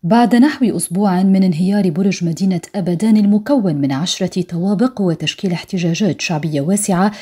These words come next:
لمساندة أهالي أبدان في مدن إيرانية، نزل المواطنون في أبدان إلى تظاهرة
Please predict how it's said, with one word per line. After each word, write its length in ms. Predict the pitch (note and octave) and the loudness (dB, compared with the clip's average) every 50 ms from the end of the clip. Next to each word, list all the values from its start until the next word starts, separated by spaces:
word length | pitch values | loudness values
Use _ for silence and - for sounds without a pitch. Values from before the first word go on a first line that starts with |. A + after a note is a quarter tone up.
| - - - - - | -16 -18 -10 0 4
لمساندة 680 | A3+ B3 A#3 B3 B3+ B3+ - E4+ D4+ B3+ F#3+ F3 E3 - - - | 6 6 8 6 4 2 0 0 0 0 0 -2 -4 -8 -8 -10
أهالي 380 | E3 D3 F#3 G3 E3 F3 - - | -8 -4 -4 -2 -2 -4 -4 -6
أبدان 440 | G3+ G#3 D#3+ F3+ F3 F3 B3 A3+ D3+ | -6 -6 -4 -4 -2 0 0 0 0
في 200 | A2+ - - D#3+ | -2 -2 -2 -2
مدن 400 | D#3+ E3 F#3 E3+ F3+ E3 D#3+ D#3 - | 0 0 0 2 2 2 0 0 -2
إيرانية، 540 | - D#3+ D#3 D3 E3 G3 F#3+ F#3+ F#3+ A#3+ A#3+ - - - - _ - | -4 -4 -2 0 0 2 4 4 2 2 0 -4 -12 -20 -20 _ -2
نزل 320 | F#3 F3+ F3 F3 A3 A3 G#3+ | 0 2 2 4 4 4 4
المواطنون 680 | A3 G#3+ G#3+ G#3 G#3 G#3+ G#3 - A3+ A#3 D4 D#4 D4 A#3+ | 4 4 4 4 4 2 2 2 4 4 6 6 4 2
في 240 | - - - - | 0 -2 -6 -6
أبدان 380 | E3 D#3+ D#3 D3 - G3+ G#3 F#3+ | -6 -4 -4 -4 -2 -2 -2 -2
إلى 300 | - - F#3 E3+ E3+ E3 | -2 -2 -2 -2 -2 -4
تظاهرة 600 | D#3+ - D#3+ D#3+ G3 G#3+ F3+ G3 G3+ A3 A#3+ B3 | -4 -6 -6 -4 -4 -2 0 0 2 2 0 0